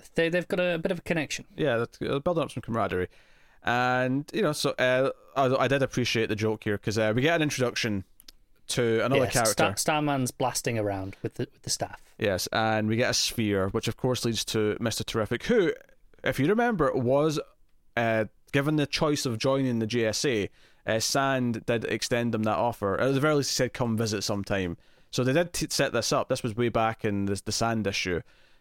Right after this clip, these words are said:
Speaker 2: uh, where he was, like, getting a, a deal on his powers. But, uh,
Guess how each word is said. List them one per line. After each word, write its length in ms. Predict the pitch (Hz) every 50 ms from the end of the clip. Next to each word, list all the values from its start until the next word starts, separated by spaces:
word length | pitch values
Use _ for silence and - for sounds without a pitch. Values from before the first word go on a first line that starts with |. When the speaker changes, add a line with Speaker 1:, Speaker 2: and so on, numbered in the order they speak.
| _ -
Speaker 2:
uh, 160 | - 98 95 98
where 140 | 98 98
he 140 | 98 113 107
was, 180 | 101 104 95 101
like, 180 | 95 76 -
getting 220 | - 107 98 80 98
a, 100 | 98 - -
a 80 | 95
deal 160 | 98 107 101
on 60 | 98 98
his 100 | 92 -
powers. 300 | - 110 107 98 95 -
But, 320 | - - 165 175 127 - - - - - - - - - _ _ - -
uh, 240 | 104 113 117 113